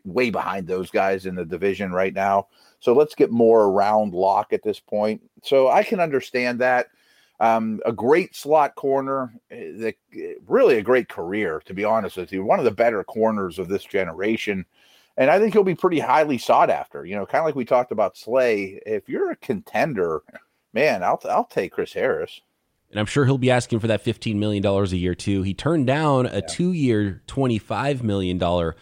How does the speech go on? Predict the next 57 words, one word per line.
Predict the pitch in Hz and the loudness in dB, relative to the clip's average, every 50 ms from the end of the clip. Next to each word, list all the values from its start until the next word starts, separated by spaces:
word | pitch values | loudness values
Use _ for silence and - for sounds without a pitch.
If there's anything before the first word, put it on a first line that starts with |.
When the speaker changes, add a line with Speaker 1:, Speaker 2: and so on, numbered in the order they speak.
| _ _ _ _ _ _ _ | _ _ _ _ _ _ _
Speaker 2:
contract, | - 104 87 78 78 - - 85 80 87 - - | -4 -4 -4 -4 -4 -4 -4 -4 -4 -4 -6 -8
which | 85 - - | -12 -12 -12
is | 90 | -8
probably | - - 98 92 85 87 | -6 -4 -4 -2 -2 -4
why | 87 90 87 | -4 -4 -6
the | 76 | -6
Broncos | 71 87 90 87 - - 85 82 | -6 -6 -6 -6 -6 -8 -8 -8
are | 85 | -6
saying, | - - 90 90 92 | -6 -4 -4 -4 -4
"Well, | 98 104 104 | -4 -4 -4
that | 104 120 117 | -4 -4 -4
was, | 113 113 110 101 92 - | -4 -4 -4 -4 -6 -6
you | 104 101 | -6 -6
know, | 101 98 98 85 | -4 -6 -6 -6
that's | 90 104 - - | -8 -8 -8 -8
about | 95 90 101 95 | -6 -6 -6 -4
as | 87 | -4
much | 92 104 101 - | -4 -4 -4 -4
as | 90 85 | -6 -4
Speaker 1:
That's | 95 | -4
Speaker 2:
we're | 98 92 | -2 0
Speaker 1:
what | 98 | 0
you | |
Speaker 2:
willing | 101 101 98 95 | 0 0 0 0
Speaker 1:
can | 101 98 | 2 2
Speaker 2:
to | 92 | 2
Speaker 1:
do, | |
Speaker 2:
offer | 98 95 95 95 | 0 0 -2 -4
Speaker 1:
yeah. | 90 | -4
Speaker 2:
you, | 90 87 | -4 -6
so | - - 92 87 82 80 82 - _ _ _ _ _ _ _ | -6 -4 -4 -4 -4 -4 -6 -10 _ _ _ _ _ _ _
we're | - 85 | -10 -6
gonna | 87 90 92 | -6 -4 -4
have | 92 87 | -4 -6
to | - 87 | -4 -4
let | 90 95 73 | -4 -4 -4
you | 78 85 | -6 -4
walk | 85 95 110 117 110 - 98 | -2 0 0 0 0 -2 -4
now." | 87 85 82 82 82 - - _ _ _ _ _ _ _ | -4 -2 -2 -2 -4 -6 -10 _ _ _ _ _ _ _
And | - 110 107 104 104 104 104 101 101 90 | -4 0 0 2 2 2 2 0 -2 -2
you | - 104 98 | -4 -6 -6
could | - 98 | -4 -6
potentially | 92 110 - 147 139 107 127 127 117 | -6 -2 -2 -2 -2 0 -2 0 0
have | 117 110 107 110 104 98 92 - _ _ _ | 2 2 2 0 -2 -4 -8 -14 _ _ _
Slay's | - - - - 113 113 113 117 127 139 123 123 | -16 -12 -8 -4 0 2 2 4 4 4 2 2
availability, | 123 123 135 139 151 127 143 151 147 151 151 165 180 185 185 180 - _ _ _ | 2 2 2 2 4 4 4 4 4 4 2 2 -2 -2 -6 -12 -16 _ _ _
Chris | _ - 147 127 - | _ -2 -2 0 0
Harris | - 135 131 139 139 - | 0 2 2 0 0 0
on | 151 135 | 0 0
the | 139 | 2
market, | 139 143 147 147 139 170 156 - | 2 2 2 0 0 -2 -4 0
and | 135 131 135 | 0 2 2
then | 131 123 | 2 2
Byron | 117 117 127 127 123 117 104 | 2 2 2 2 2 2 2
Jones, | 101 127 180 208 147 95 - - | 2 0 2 0 0 -2 -4 -4
too. | - - 247 117 85 | -4 -2 -2 -2 -2
So | - - - 113 104 98 95 95 92 92 | -4 -4 -2 -2 0 0 0 0 -2 -4